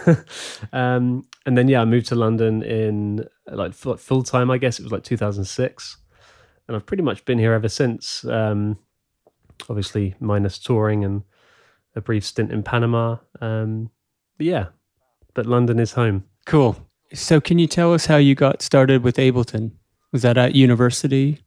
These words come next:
Speaker 1: Uh, weirdly, no. So, I mean, <sighs> Ableton's a funny one because, <sighs> I mean, I really, I really fell into it. I, I'd never, I never <laughs> chose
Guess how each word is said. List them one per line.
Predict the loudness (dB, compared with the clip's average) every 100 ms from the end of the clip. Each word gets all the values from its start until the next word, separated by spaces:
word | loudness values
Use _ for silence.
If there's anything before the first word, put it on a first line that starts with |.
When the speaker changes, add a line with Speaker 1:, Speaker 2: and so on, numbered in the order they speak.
| -16
Speaker 1:
Uh, | -8 -4
weirdly, | 0 2 2 2 0
no. | 2 4 2
So, | 2 0
I |
mean, | 2 0 0 -6 -14 -18
<sighs> | -18 -18 -6
Ableton's | -2 0 0 -2
a | -4
funny | -2 2 2
one | 2 0
because, | -2 0 0 0 -6 _ _ _ _ _ _ _ _
<sighs> | -16 -14 -18 -20 _ _ _ -4
I | 0
mean, | 2 4 2 -2 _ -4
I | 0
really, | 2 2 4 2 -2 -6 -4
I |
really | 0 2 0
fell | 2 2
into | 4 2 -2
it. |
I, | 0 -2 0 -2
I'd | 0
never, | 2 2 2 0
I | 0
never | 0 2 0
<laughs> |
chose | 0 2 4 4 2 -4 -10